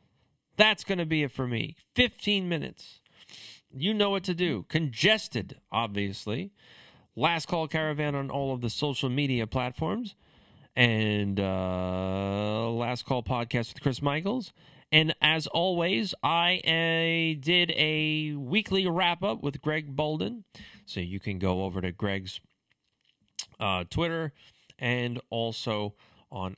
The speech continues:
Apple Podcasts, and, uh, Embolden America with Greg Bolden, and you can hear the weekly wrap-up. Very, very interesting because we also speak about, uh, what happened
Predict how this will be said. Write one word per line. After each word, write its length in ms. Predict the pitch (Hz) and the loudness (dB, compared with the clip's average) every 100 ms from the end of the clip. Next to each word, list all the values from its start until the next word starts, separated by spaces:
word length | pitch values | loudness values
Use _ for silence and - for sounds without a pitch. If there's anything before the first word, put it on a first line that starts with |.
| - | -2
Apple 380 | 110 113 120 110 | 0 2 0 -4
Podcasts, 880 | - 104 101 104 98 98 - - - _ _ - | -4 -4 -4 -4 -4 -4 -8 -18 -20 _ _ -14
and, 220 | 113 95 - | -12 -12 -12
uh, 400 | 98 87 85 85 | -8 -8 -8 -8
Embolden 540 | - 98 98 131 127 120 | -8 -2 2 2 0 -2
America 500 | 110 113 107 104 98 | -2 -2 -2 -4 -2
with 320 | 113 185 135 | 0 -2 -2
Greg 280 | 123 110 110 | -6 -6 -4
Bolden, 400 | 98 95 98 95 - - - | -4 -4 -6 -8 -18 -20 -10
and 260 | 101 101 98 | -6 -2 -2
you 100 | 107 | -2
can 140 | 107 | -4
hear 380 | 87 107 98 98 | -2 0 0 0
the 180 | 101 107 | -2 -2
weekly 640 | 95 104 - 107 101 104 - | -2 -4 -2 -2 -2 -4 -8
wrap-up. 680 | 95 90 98 101 - 76 - | -8 0 2 2 0 -8 -8
Very, 300 | 101 107 127 | -4 -2 -2
very 280 | 123 120 120 | -2 -4 -2
interesting 560 | 110 110 101 101 107 | -4 -2 -4 -4 -6
because 300 | 98 - 101 | -6 -4 -4
we 140 | 101 101 | -4 -4
also 340 | 101 104 - | -4 -4 -4
speak 400 | 101 - 196 214 | -8 0 0 2
about, 440 | 165 127 120 113 - _ _ _ - _ - | 0 -2 -2 -4 -12 _ _ _ -20 _ -12
uh, 320 | - 107 104 101 | -2 0 0 -4
what 360 | 113 107 180 165 | -6 -2 -2 -2
happened 680 | 160 165 170 107 92 127 | -2 -2 -2 -4 -4 -10